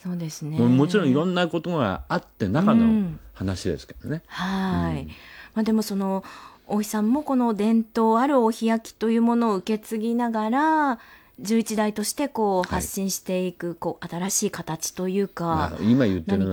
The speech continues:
Speaker 1: 何？
Speaker 2: 僕すごくなんか大それた話を言ってるのかもしれませんけどね。
Speaker 1: ええ。
Speaker 2: まあ、僕個人が十一代目になるっていうのは、
Speaker 1: うん。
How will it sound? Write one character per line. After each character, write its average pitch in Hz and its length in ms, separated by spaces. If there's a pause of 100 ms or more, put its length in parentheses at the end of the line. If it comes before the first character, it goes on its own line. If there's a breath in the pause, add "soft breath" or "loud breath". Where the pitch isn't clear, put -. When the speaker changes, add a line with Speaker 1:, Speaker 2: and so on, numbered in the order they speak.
Speaker 1:
何？ 80 60
Speaker 2:
僕 82 200
す - 140
ご 101 140
く 92 100
な 87 160
ん 82 60
か 78 180
大 90 220
そ 101 120
れ 90 120
た 73 420
話 87 380
を 82 60
言 82 120
っ - 20
て 90 160
る 92 120
の 87 100
か 85 80
も 76 120
し - 120
れ 85 80
ま 82 160
せ 87 80
ん 85 100
け - 100
ど - 120
ね。 180 540
Speaker 1:
え - 0
え。 - 40
Speaker 2:
ま 123 120
あ、 107 40
僕 123 360
個 180 180
人 143 240
が 87 140
十 101 240
一 104 180
代 107 160
目 107 140
に 107 60
な 110 120
る 107 60
っ 85 60
て - 200
い 73 40
う - 20
の 78 160
は、 127 140
Speaker 1:
う - 40
ん。 180 180